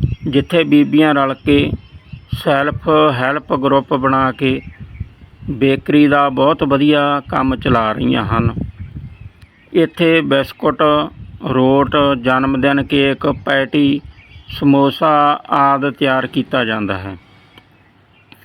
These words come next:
ਇਸ ਬੇਕਰੀ ਦੁਆਰਾ ਸਾਫ਼ ਸੁਥਰੇ ਪਦਾਰਥ ਤਿਆਰ ਕਰਕੇ ਲੋਕ ਸੇਵਾ ਦੇ ਨਾਲ ਨਾਲ ਵਧੀਆ ਕਮਾਈ ਵੀ ਕਰ ਰਹੀਆਂ ਹਨ ਇਹ ਬੀਬੀਆਂ। ਇਹ ਬੀਬੀਆਂ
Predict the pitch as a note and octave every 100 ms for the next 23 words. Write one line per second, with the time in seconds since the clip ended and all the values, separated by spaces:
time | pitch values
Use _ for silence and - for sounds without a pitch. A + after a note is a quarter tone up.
0 | - - _ _ - E3 E3 E3 D3 D3+
1 | - D#3 D3+ D3+ D3+ D#3 D#3 D#3 - D3
2 | C#3+ B2+ - D3+ E3 D3+ D3+ D3+ D3 D3+
3 | C#3+ C#3 C#3+ - D3 D#3 C#3 C#3+ - D3
4 | C3 - C#3 C#3+ - - - - _ -
5 | - - C3+ C#3+ D#3 D#3+ - D#3+ D3+ D#3
6 | D3 D3+ C#3+ C#3 C#3 C#3 C3+ C3+ C3+ C#3
7 | - - - - - - - B2+ C#3 D3+
8 | F3 E3 D#3 D#3 - D3 C#3 C#3+ D3 D3
9 | D3 C3+ A2+ B2 C3+ A#2+ A#2+ A#2+ A#2 A2+
10 | G2+ G#2 B2+ - _ - - - - -
11 | - - - - - F3 F3+ F3 D3+ D#3
12 | D#3+ D#3+